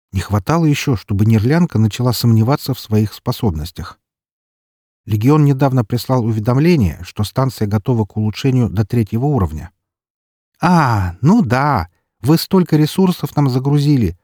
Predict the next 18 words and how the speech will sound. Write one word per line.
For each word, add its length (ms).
шаттл 420
не 100
успевает 500
вывозить. 540
Я 140
уже 180
заказала 420
второй 340
транспортник». 760
На 80
какое-то 480
время 380
экран 360
полностью 500
скрылся 480
под 180
разноцветными 720
фейерверками. 880